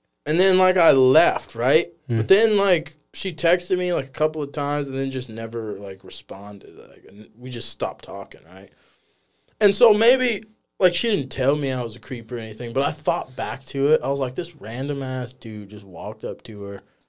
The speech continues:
Speaker 1: sat down
Speaker 2: So?
Speaker 1: next to her, like, got her phone number." She might have been terrified of me. That's why she gave me her <laughs> number.
Speaker 2: She coulda gave you
Speaker 1: I
Speaker 2: a
Speaker 1: don't
Speaker 2: fake
Speaker 1: know.
Speaker 2: number, though.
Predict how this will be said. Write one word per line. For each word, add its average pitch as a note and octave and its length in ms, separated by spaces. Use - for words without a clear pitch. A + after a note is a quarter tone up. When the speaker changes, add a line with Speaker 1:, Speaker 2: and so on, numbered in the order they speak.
Speaker 1:
sat B2 420
down C3 340
Speaker 2:
So? A#2+ 140
Speaker 1:
next B2+ 340
to B2 220
her, A#2 180
like, G#2 260
got A2+ 240
her A2 100
phone A2+ 280
number." A2+ 180
She A3 160
might D4+ 200
have C#4+ 80
been F#3 180
terrified D#3+ 640
of A2 60
me. A2+ 100
That's B2 200
why G#2+ 200
she B2+ 180
gave B2 240
me A#2+ 180
her B2+ 80
<laughs> A2+ 60
number. A#2 400
Speaker 2:
She F3+ 160
coulda G#3 160
gave F#3+ 140
you F#3 60
Speaker 1:
I F#3 80
Speaker 2:
a D#3+ 60
Speaker 1:
don't G3 220
Speaker 2:
fake D#3 100
Speaker 1:
know. A3 300
Speaker 2:
number, A#2 120
though. A#2+ 320